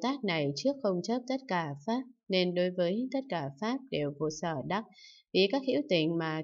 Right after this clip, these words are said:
thuyết giảng tất cả pháp tánh không trái ngược, không chấp lấy. Như vậy này thiện hiện, các Đại Bồ Tát hành bát nhã, ba la mật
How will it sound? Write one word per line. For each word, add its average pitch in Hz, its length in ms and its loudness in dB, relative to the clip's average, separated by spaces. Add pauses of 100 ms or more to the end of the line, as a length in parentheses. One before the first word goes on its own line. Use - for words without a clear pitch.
thuyết 262 200 2
giảng 156 480 -2
tất 220 240 -4
cả 156 320 -2
pháp 226 140 -4 (100)
tánh 202 320 0 (120)
không 175 280 0
trái 170 280 -2
ngược, 220 300 2 (140)
không 165 260 0
chấp 233 260 -4
lấy. 175 340 0 (600)
Như 269 200 6
vậy 165 240 2
này 147 400 0
thiện 147 200 0
hiện, 160 260 2 (460)
các 220 260 0
Đại 156 220 2
Bồ 165 260 2
Tát 240 200 0 (100)
hành 160 220 0
bát 202 180 -4
nhã, 208 280 -2 (100)
ba 196 100 0
la 175 160 2
mật 156 160 -4